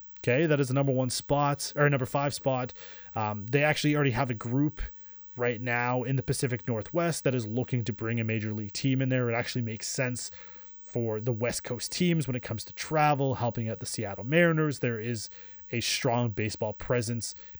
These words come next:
in Oregon. Could also lead to shifting around of divisions and making it a little bit whole. Um, number four, Charlotte, North Carolina.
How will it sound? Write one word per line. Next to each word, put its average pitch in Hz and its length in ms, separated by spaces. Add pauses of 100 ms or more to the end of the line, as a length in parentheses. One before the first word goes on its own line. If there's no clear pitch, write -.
(120)
in 123 360 (200)
Oregon. 160 760
Could 170 120
also 180 240
lead 165 280
to 147 100
shifting 151 400
around 143 260
of 135 100
divisions 135 540
and 110 100
making 131 320
it 123 120
a - 20
little 117 160
bit 120 120
whole. 151 440 (460)
Um, 110 300 (260)
number 135 180
four, 190 580 (240)
Charlotte, 180 760
North 139 460 (120)
Carolina. 135 880